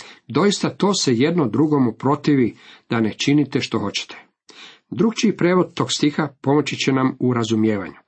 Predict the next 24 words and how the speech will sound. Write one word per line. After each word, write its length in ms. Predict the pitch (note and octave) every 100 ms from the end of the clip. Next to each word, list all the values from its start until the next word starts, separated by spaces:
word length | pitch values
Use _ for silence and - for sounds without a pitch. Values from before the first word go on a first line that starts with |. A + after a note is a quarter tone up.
| - - -
jer 160 | A2 A2
tijelo 500 | - D#3+ G#3 G3+ A#2
ratuje 460 | A2+ D#3+ - A#2
protiv 320 | - G2+ - F2
duha, 400 | A#2 B2 C#3+ B2 - -
a 140 | G2+
duh 300 | A2+ A3 -
ratuje 360 | D#3+ E3 C#3 B2+
protiv 320 | B2+ - -
tijela. 280 | C#3 A2+ - _ _ - - -
Doista 640 | - C3 E3+ F#3 - E3 - -
to 240 | F3 A3
se 220 | - G#2+
jedno 380 | G2 C#3 D3 A#2+
drugomu 480 | G2 C3+ C3+ A#2+ A2
protivi 560 | - F#2 - D3 G3 - - - -
da 80 |
ne 140 | C3+ B2
činite 420 | - F#3 F#3 D3+
što 160 | - B2+
hoćete, 480 | C#3+ C#3+ - - _ - _
to 100 | -
jest 460 | C3 F#3+ - - - _ - - - - _ _ _ _ _
stvari 720 | - - - E3 F#3+ F3+